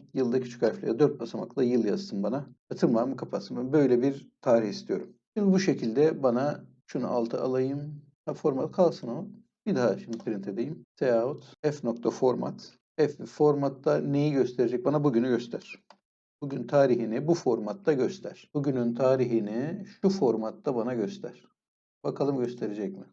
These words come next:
F fo-, bugün eşittir. Şuraya F formatı yazmasın. Bugün eşittir yirmi üç sıfır iki iki bin yirmi bir olarak yazdı arkadaşlar. Videoyu çektiğimiz günün tarihi.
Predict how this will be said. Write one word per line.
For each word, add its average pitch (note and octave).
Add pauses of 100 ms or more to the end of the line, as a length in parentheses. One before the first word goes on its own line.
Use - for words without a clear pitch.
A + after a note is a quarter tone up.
(380)
F D3+
fo-, C3
bugün B2+
eşittir. A#2
Şuraya A#2
F -
formatı -
yazmasın. - (380)
Bugün A#2+
eşittir C#3 (260)
yirmi B2
üç B2+
sıfır -
iki A#2
iki -
bin B2+
yirmi B2+
bir B2
olarak A2
yazdı A2
arkadaşlar. - (460)
Videoyu G#2
çektiğimiz A2+
günün A#2
tarihi. F#2+